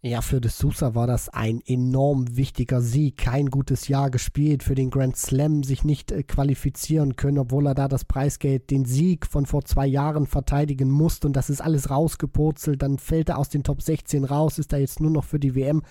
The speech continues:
als siebzehn gesetzt und weiß natürlich auch, wenn er jetzt hier nicht performt, beziehungsweise nicht ein gutes Ergebnis einfährt, dann, äh, kann das vielleicht sogar noch ein Stückchen weiter runtergehen. Und man hat ihm diese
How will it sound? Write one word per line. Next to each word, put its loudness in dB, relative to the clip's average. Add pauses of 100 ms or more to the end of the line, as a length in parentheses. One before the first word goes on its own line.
(380)
als -4
siebzehn 0
gesetzt -2
und -2
weiß 0
natürlich -2
auch, 0
wenn 0
er 2
jetzt -2
hier 2
nicht 0
performt, 0
beziehungsweise 0
nicht -2
ein -10
gutes -2
Ergebnis -2
einfährt, -2 (340)
dann, 2
äh, -2
kann 0
das 0
vielleicht 0
sogar 0
noch 0
ein 0
Stückchen -4
weiter -2
runtergehen. 0
Und -4 (400)
man -2
hat -6
ihm 2
diese 2